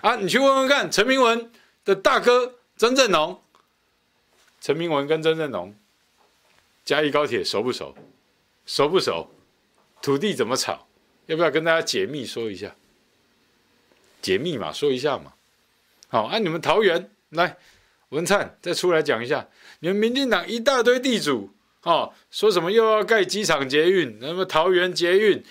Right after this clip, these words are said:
然后有的没的，高铁站延伸什么服务的什么线啊，哈，要搭配捷运嘛。然后，哎，民进党的地主在这边，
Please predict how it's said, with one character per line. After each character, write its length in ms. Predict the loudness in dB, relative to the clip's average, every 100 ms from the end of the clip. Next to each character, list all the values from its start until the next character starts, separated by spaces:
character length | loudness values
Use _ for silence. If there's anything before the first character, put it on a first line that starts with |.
| -20 -12
然 160 | -4 -2
后 300 | 0 2 2
有 120 | 2 -2 _ -20
的 300 | -6 2 2
没 300 | 4 2 4
的， 300 | 2 2 -2 _ _
高 180 | -2 0
铁 200 | 4 4
站 320 | 4 0 -2 _ _
延 240 | -2 0
伸 260 | 2 2 0
什 160 | 0 2
么 400 | 2 2 0 -6 -20 _
服 180 | 0 4
务 300 | 6 4 2
的 240 | 0 0
什 220 | -4 -4
么 80 | -2
线 340 | 2 2 2 2
啊， 140 | 2
哈， 260 | 2 0 -8 -20 -20 _ -6
要 140 | -4
搭 220 | 0 0
配 180 | 2 2
捷 180 | 2 0
运 140 | 0 -4
嘛。 240 | -8 -16 _
然 120 | -10 -4
后， 140 | -2
哎， 220 | 0 -4 -4
民 200 | -8 -8
进 140 | -4 -4
党 140 | 0
的 60 | 0
地 180 | -2 -4
主 160 | -2
在 120 | -2
这 120 | 0 0
边， 280 | 0 -2